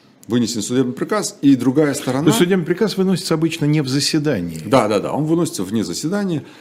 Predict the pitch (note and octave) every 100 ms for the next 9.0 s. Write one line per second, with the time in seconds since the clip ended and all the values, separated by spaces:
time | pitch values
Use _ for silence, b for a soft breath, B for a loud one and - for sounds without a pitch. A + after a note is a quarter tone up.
0 | B B2+ A2 A#2 C#3 E3 D3 - D3+ D#3+
1 | C3 - C3 - A#2 B2 A#2+ F2 F2 G2
2 | - F2 F2+ F2+ F2 G#2+ G2+ G2 - G#2
3 | E2+ G2+ A2+ A2+ G#2+ G#2 F#2+ A2 E2+ E2+
4 | F2 A#2+ A#2 A#2+ E3 G#3 E3 A2+ C3 B2+
5 | G#2 F2 D2+ - _ - D#3 D#3 - A#2
6 | C3+ - G2 G2 B2+ - F2 B B _
7 | G2 A2 G#2+ G#2+ A2 D3 D3 G3+ F3 D3+
8 | - G#2 A#2+ G#2+ F#2+ D#2+ - - G2+